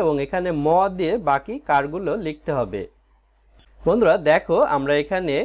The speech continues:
কার চিহ্ন দিয়ে লিখেছি ওকার, দন্তের নয়কার, ন এটি দেয়া ছিল, ঔকার, দন্তের নয় ঔ, নৌ,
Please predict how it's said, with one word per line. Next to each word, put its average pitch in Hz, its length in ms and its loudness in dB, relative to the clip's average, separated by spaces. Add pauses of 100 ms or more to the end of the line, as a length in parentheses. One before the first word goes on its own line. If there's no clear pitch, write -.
(880)
কার 175 260 6 (140)
চিহ্ন 202 260 -4 (180)
দিয়ে 156 180 4 (160)
লিখেছি 147 540 0 (560)
ওকার, 175 600 4 (480)
দন্তের 151 340 -2 (100)
নয়কার, 175 580 2 (340)
ন - 20 -4 (500)
এটি 151 180 -6 (300)
দেয়া 175 220 4 (100)
ছিল, 143 220 -4 (1000)
ঔকার, 175 640 4 (320)
দন্তের 147 360 -2 (120)
নয় 175 240 2 (220)
ঔ, - 20 2 (640)
নৌ, 160 400 2